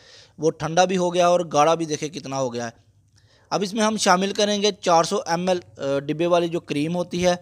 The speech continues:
वो शामिल करेंगे। आप चाहें तो इसमें ताज़ा क्रीम भी शामिल कर सकते हैं, लेकिन डिब्बे वाली जो है वो ज़रा, अ, ज़्यादा रिच फ्लेवर देती है।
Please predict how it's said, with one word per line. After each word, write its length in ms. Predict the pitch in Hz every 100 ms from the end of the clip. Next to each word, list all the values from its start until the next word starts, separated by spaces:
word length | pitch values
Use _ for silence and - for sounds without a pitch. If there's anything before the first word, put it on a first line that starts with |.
| - 139
वो 160 | 143
शामिल 300 | 160 175 180
करेंगे। 280 | 175 180 175
आप 200 | 170 -
चाहें 220 | 165 165 180
तो 100 | 175
इसमें 260 | - 170 - -
ताज़ा 220 | 135 151
क्रीम 300 | 165 165 170
भी 100 | 170
शामिल 280 | 175 160 156
कर 140 | 160
सकते 280 | - 165 -
हैं, 120 | 165 - _ _ _ _
लेकिन 300 | 151 160 170 151
डिब्बे 240 | 156 180
वाली 240 | 190 185
जो 100 | 175
है 120 | 175 175
वो 160 | 170
ज़रा, 240 | 156 156 160
अ, 400 | 156 135 127 120
ज़्यादा 340 | 117 147 147
रिच 240 | 160 147 -
फ्लेवर 380 | - 180 180 170
देती 280 | 170 -
है। 160 | 175